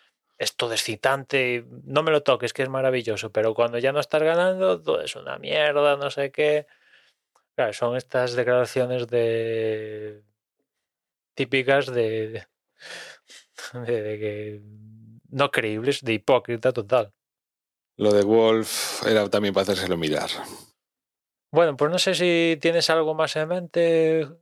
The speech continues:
Speaker 1: Juan, si no, lo dejamos por
Speaker 2: No,
Speaker 1: ahí.
Speaker 2: que, que, que ya está bien.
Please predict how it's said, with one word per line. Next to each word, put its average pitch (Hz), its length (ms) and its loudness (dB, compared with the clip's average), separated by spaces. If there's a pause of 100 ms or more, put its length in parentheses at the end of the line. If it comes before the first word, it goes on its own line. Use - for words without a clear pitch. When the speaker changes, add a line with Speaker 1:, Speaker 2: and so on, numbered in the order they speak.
(200)
Speaker 1:
Juan, 170 220 2
si 135 180 -6
no, 160 320 0
lo 139 100 2
dejamos 131 360 -2
por 143 100 0
Speaker 2:
No, 151 200 4
Speaker 1:
ahí. 185 120 -16 (340)
Speaker 2:
que, 87 840 0 (800)
que, 82 640 0
que 92 160 0
ya 110 80 4
está 95 180 0
bien. 90 280 -4